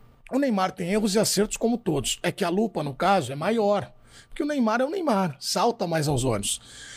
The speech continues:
Ele está, está buscando corrigir no campo, até em questão de comportamento. "Pô, eu vou fazer uma festa aqui, então vou fazer uma coisa mais privada."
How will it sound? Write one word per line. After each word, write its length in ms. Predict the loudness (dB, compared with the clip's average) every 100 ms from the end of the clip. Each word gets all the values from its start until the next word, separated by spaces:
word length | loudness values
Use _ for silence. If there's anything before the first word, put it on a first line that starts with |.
| -16 -18 _
Ele 140 | -2
está, 260 | 0 2 2
está 320 | 2 0 0
buscando 460 | 0 0 2 0 0
corrigir 420 | 0 0 2 2
no 100 | 0
campo, 580 | 0 0 2 0 -2 -6
até 200 | 0 0
em 80 | 2
questão 260 | 2 2
de 60 | 2
comportamento. 800 | 2 0 2 0 2 0 0 -4
"Pô, 220 | 2 2
eu 40 |
vou 120 | 2 0
fazer 200 | 0 2
uma 220 | 0 -2
festa 360 | 0 0 0
aqui, 140 | -2 -2
então 300 | 0 0 0
vou 120 | -2
fazer 220 | -2 0
uma 100 | 0
coisa 200 | 0 0
mais 140 | 0 0
privada." 480 | 0 2 2 0